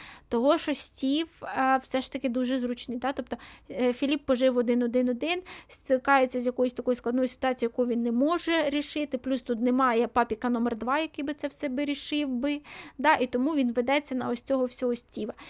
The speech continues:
Плюс, е, Стів, е, точно, ну, його не обідить, да? Тому що там багато хто, е, його там ображав, а це тут, ну, переспати з ним і ще, е, зробить те, що я з-, скажу, ну, це так для Філіпа, да? От Стів його не обідить.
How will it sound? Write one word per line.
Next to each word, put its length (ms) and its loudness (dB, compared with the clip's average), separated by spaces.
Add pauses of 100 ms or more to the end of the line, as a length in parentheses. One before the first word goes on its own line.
(240)
Плюс, 500 2
е, 220 0
Стів, 500 0 (160)
е, 120 2
точно, 680 2
ну, 160 2
його 280 2
не 120 4
обідить, 500 0
да? 220 0
Тому 220 -6
що 100 -8
там 200 -2
багато 340 -2
хто, 280 -4 (420)
е, 420 0
його 200 0
там 180 0
ображав, 640 2
а 100 0
це 160 0
тут, 340 -6 (160)
ну, 280 0
переспати 600 2
з 40 -8
ним 340 2
і 280 0
ще, 280 0 (120)
е, 220 -6
зробить 360 -2
те, 120 -2
що 160 -6
я 160 0
з-, 160 -8
скажу, 440 -4
ну, 200 0
це 140 -10
так 180 -10
для 220 -2
Філіпа, 400 -6
да? 120 -2 (560)
От 140 2
Стів 280 -2
його 380 2 (200)
не 120 6
обідить. 520 2